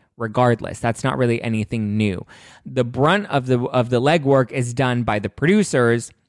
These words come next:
and then you have the executive producers, which are Andy Cohen, who give feedback, but they're not really the ones that are making a lot of the big heavy lifting decisions. And then the network really just kind of reviews and is like, yay or nay,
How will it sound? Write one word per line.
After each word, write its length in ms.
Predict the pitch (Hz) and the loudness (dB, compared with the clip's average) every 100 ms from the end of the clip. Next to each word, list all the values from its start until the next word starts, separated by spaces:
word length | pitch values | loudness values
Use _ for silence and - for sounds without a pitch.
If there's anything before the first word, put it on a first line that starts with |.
| _ _ _ _ _ _ _ - | _ _ _ _ _ _ _ -2
and 120 | 139 | 0
then 120 | 135 | 2
you 60 | 127 | 0
have 100 | 110 | -2
the 100 | 123 | -2
executive 460 | 120 180 160 151 | 0 0 0 -2
producers, 480 | 123 120 113 117 104 | 0 2 2 0 -2
which 160 | 110 113 | -2 -6
are 80 | - | -2
Andy 220 | 120 117 | -2 0
Cohen, 380 | 160 165 131 117 | 2 2 2 0
who 200 | - 139 | -2 -4
give 320 | 123 147 117 | 0 -2 -2
feedback, 720 | - - 214 185 120 90 - | -12 -6 -2 -2 -2 -4 -6
but 160 | 123 - | -8 -4
they're 140 | 160 | -2
not 160 | 185 170 | -2 0
really 220 | 143 135 | 0 0
the 120 | 123 | 0
ones 320 | 117 117 117 117 | 0 0 -2 -2
that 120 | 113 | 0
are 160 | 107 - - - _ _ _ 208 143 147 | -2 -4 -14 -20 _ _ _ _ -10 -2
making 480 | 151 143 - 143 143 | 2 2 0 -6 -4
a 100 | 143 | -2
lot 260 | 131 123 | 0 0
of 140 | 113 120 | -2 -4
the 80 | |
big 340 | 120 127 120 104 | -2 0 0 -2
heavy 400 | - 123 113 113 | -4 -2 -2 -2
lifting 460 | 113 104 113 104 | -4 -6 -6 -6
decisions. 760 | 98 107 127 113 101 78 - - - - - | -4 -4 0 0 -2 -12 -16 -18 -20 -10 -4
And 140 | 151 | -2
then 120 | 147 | 0
the 80 | 147 | 0
network 360 | 160 196 160 143 | -2 0 -2 0
really 200 | 139 131 | 0 0
just 200 | 123 - | -2 -4
kind 140 | 120 | -6
of 120 | 110 | -2
reviews 480 | 113 107 117 110 104 | -4 -2 -2 0 -2
and 100 | 101 | -4
is 80 | 101 | -4
like, 200 | 104 95 | -6 -6
yay 320 | 113 110 110 | -6 -4 -2
or 100 | 107 | -2
nay, 300 | 107 101 87 | -4 -6 -8